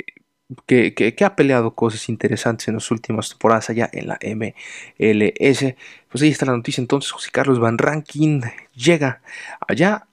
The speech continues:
acaba de vestir la camiseta del Santos Laguna, por supuesto. Vamos a revisar, vamos a revisar algunos numeritos de este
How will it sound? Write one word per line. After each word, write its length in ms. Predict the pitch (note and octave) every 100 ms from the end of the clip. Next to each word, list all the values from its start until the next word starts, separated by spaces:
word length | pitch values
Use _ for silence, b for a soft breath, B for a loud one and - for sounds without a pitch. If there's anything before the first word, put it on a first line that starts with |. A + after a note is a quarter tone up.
| -
acaba 360 | - - A2
de 60 | A2
vestir 360 | G2 - C3 B2+ - -
la 140 | -
camiseta 360 | - A2 - -
del 80 |
Santos 580 | - A#2 A#2+ A#2 - - B B B B B B
Laguna, 600 | - A2+ A2 A2+ B2+ A#2
por 180 | - A2
supuesto. 720 | - A2+ C3+ C3 - D3+ C#3+ B B B
Vamos 260 | - F#3+ -
a 100 | C#3+
revisar, 460 | A#2+ A#2 - F3+ - B B
vamos 280 | - B2 B2+
a 40 | A#2+
revisar 360 | A2 G#2+ C3
algunos 420 | B2+ A#2+ B2+ A#2+
numeritos 600 | A#2 G#2+ A#2+ - A#2 - -
de 160 | A2
este 340 | A#2+ - A#2